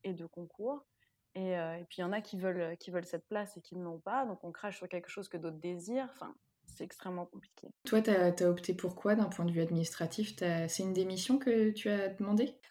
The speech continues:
Speaker 1: Oui, alors, hem, au départ, je voulais demander une, heu, disponibilité. Bien sûr, elle m'a été refusée, heu, sans surprise.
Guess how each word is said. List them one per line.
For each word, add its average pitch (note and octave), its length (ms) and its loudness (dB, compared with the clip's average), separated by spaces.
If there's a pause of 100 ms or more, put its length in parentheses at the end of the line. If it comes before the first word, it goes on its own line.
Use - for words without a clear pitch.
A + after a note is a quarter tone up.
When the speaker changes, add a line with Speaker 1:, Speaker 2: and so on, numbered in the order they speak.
Speaker 1:
Oui, C#4 340 6
alors, A#3+ 440 10
hem, A3+ 600 4
au B3 100 2
départ, B3+ 400 2
je B3 80 -6
voulais A#3 180 -4
demander A3 340 0
une, A3 200 -2
heu, F#3+ 180 2
disponibilité. G3+ 1000 -4
Bien E3 140 -6
sûr, F#3 200 -8
elle D#3+ 120 -6
m'a D3+ 100 -6
été E3+ 200 -10
refusée, F3 680 -4
heu, - 20 -4 (180)
sans - 360 -12
surprise. - 680 2